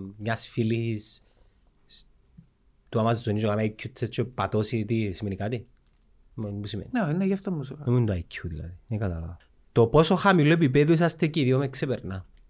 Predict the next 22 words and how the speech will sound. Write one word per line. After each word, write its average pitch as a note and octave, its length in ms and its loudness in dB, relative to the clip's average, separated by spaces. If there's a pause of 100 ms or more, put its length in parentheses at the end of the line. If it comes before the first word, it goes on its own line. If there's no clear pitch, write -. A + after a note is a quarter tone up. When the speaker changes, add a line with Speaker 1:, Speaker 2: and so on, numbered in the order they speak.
(280)
Speaker 1:
Σε - 120 -8
χαμηλό G#2+ 320 -4
επίπεδο. G2 340 -6 (140)
Speaker 2:
Πολλά A#2+ 280 -4
χαμηλό, A#2 320 -8
ρε A#2+ 100 -14
φίλε. A#2+ 180 -16 (240)
Speaker 1:
Α, - 100 -10
μου E2 140 -8
το. - 160 -14 (200)
<laughs> - 80 -10 (2750)
Ρε, A2+ 120 4
μα C3 100 4
χάνεις; B2+ 460 0 (340)
Ε, - 140 -4
χάνει. A#2 240 0 (1400)
Είναι A#2 160 4
η B2+ 40 6
μαλακιά B2 420 4
που C#3+ 80 0
σε C#3 140 2
δέρνει. G#2+ 320 2